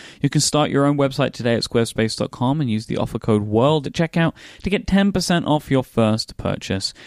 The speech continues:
With easy-to-use tools and templates, Squarespace helps you capture every detail of what drives you, because if it's worth the effort,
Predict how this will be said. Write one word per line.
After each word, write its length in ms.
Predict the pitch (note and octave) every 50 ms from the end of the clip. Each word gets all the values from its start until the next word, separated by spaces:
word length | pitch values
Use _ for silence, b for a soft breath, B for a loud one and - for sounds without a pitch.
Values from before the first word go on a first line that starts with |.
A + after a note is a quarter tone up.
| B B -
With 120 | C#3 C#3 -
easy-to-use 500 | E3+ G3+ F#3+ G3+ F#3 F#3+ F#3 F3+ F3+ -
tools 240 | - F3 D#3+ D#3+ C#3+
and 140 | C#3+ C#3 C#3
templates, 400 | D3+ C#3+ C#3+ - C3 A#2 - -
Squarespace 640 | - - - - - C3 C3 - - A#2 A#2 -
helps 240 | - A#2+ - - -
you 40 | B2
capture 400 | - - B2+ G#2+ - - - A2 -
every 180 | G#2+ G#2+ A2
detail 460 | G#2+ - - C3 C3+ - - A#2+ A2 A2
of 100 | G#2 -
what 140 | - -
drives 340 | - - G2+ F#2 F#2 F2+ G2
you, 100 | F#2+ F2
because 280 | - - D#2 - F#2 G2+
if 80 | G2+
it's 140 | A2+ - - -
worth 160 | G#2 G2+ -
the 140 | - A2+ A2+
effort, 280 | A2 - - A#2 -